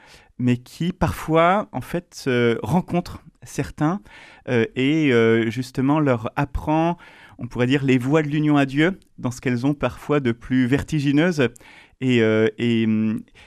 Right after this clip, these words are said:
et Jean de la Croix, euh, comme je disais, f-, fait peur à certains. En réalité, pour ceux qui, euh,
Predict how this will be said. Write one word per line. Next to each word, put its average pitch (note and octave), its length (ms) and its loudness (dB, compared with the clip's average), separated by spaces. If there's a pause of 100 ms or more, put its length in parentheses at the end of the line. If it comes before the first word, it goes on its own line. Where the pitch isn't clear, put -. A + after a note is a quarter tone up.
(140)
et A#2 140 0
Jean D#3 120 0
de D#3+ 60 0
la D3+ 80 0
Croix, E3 500 0 (720)
euh, A2 360 -2
comme D3 140 4
je C3 100 0
disais, C3+ 160 2
f-, - 180 -10
fait - 200 -2
peur F3 280 0
à C3+ 60 -6
certains. D#3+ 520 -6 (360)
En C3 80 2
réalité, C#3 440 2
pour E3 260 -4
ceux F3+ 200 -4
qui, C#3 420 -2
euh, A2+ 440 4